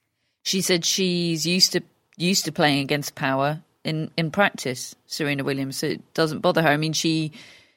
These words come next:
she, she quite, is quite well known that she, she almost always has a male hitting partner. And of course, in, in Adelaide, she had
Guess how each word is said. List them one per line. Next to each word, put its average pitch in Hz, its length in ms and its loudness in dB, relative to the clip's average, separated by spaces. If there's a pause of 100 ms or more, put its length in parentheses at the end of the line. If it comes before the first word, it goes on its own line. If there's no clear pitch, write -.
(220)
she, 180 400 0
she 196 200 0
quite, - 420 4
is - 140 -4
quite - 320 4
well 160 240 6
known 165 360 6
that 156 140 0
she, 156 360 4 (240)
she - 240 -4
almost 175 500 6
always 143 300 2
has 143 160 0
a - 20 -2
male 147 360 4
hitting 147 360 -2
partner. 131 360 2
And 131 160 2
of 143 80 -8
course, 156 320 0
in, 147 320 -2
in 156 120 2
Adelaide, 151 480 4
she 147 120 -4
had 151 180 -2